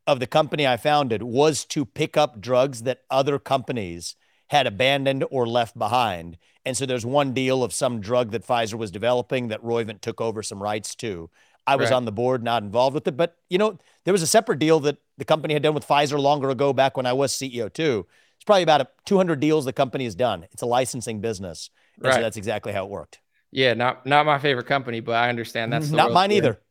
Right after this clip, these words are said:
Speaker 1: Not mine
Speaker 2: Um,
Speaker 1: either.
Speaker 2: in twenty twenty-one, in August, or August twenty-first, I'm sorry, uh, I'm sorry, August fifteenth, twenty twenty-one, you said, "Well said, George Soros. I consider Mister Xi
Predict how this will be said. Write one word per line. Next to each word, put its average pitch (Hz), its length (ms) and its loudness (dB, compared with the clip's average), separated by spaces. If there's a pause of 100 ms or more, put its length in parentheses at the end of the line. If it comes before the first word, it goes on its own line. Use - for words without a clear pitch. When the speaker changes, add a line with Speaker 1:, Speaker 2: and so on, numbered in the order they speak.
Speaker 1:
Not 143 200 -2
mine 151 140 2
Speaker 2:
Um, 143 200 8
Speaker 1:
either. 92 120 -8 (440)
Speaker 2:
in 170 240 6
twenty 202 320 2
twenty-one, 165 880 2
in 131 160 -2
August, 135 640 0
or 135 300 2 (260)
August 175 440 0
twenty-first, 147 720 -4
I'm 123 120 -6
sorry, 120 420 -4 (160)
uh, - 80 -10 (240)
I'm 139 120 -4
sorry, 123 160 2
August 190 360 4
fifteenth, 160 580 -2
twenty 151 320 -2
twenty-one, 120 720 -2 (280)
you 151 120 -2
said, 156 240 0
"Well 147 320 4
said, 165 320 -2
George 143 280 -2
Soros. 123 500 -2
I 131 100 0
consider 143 540 -4
Mister 135 340 -8
Xi 139 320 -4